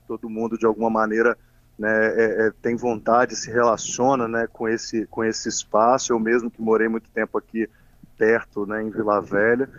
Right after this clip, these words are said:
Então, agora a população, é, pode visitar, né, através desse primeiro momento por agendamento, com esses dois dias nas terças e quintas, mas, né, aos poucos, inclusive com a implementação das outras etapas, né,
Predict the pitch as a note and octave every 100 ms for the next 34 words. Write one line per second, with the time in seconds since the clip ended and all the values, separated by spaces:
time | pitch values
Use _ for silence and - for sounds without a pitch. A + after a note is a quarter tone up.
0 | - - - A2+ G#2+ A2+ A#2+ C3 A#2 A#2
1 | A#2+ B2+ - A#2+ C3 B2+ A#2+ - A#2 A#2+
2 | B2+ B2+ A#2+ G#2+ G#2 - G#2+ G2+ G2 G2
3 | - A2+ B2 A#2+ A2 A2 G#2 - G#2 A2
4 | A#2 G#2 - G2 F#2 G#2 G#2+ - _ _
5 | - B2 - A#2 A#2 A#2 A2+ A2 A#2 -
6 | - A2 G#2+ A2 G#2 A2 D3 D3+ C3+ -
7 | A#2 - G#2 A#2 A#2 G2+ G#2 A2+ G#2+ -
8 | - - _ A2 G#2 - A2+ - A2+ A2+
9 | - C3 C#3+ D3+ C3+ C3+ C#3 C3+ - -
10 | - A#2+ A#2 A#2 - A#2+ - B2 C#3 C3+
11 | A2+ A#2 A#2+ G#2+ A#2 B2 B2+ B2 B2+ B2+
12 | A#2+ A#2+ - A#2+ A#2+ A2 C3 E3 C3+ A#2
13 | A2+ - B2 C#3 - A2+ G2+ A#2 A#2+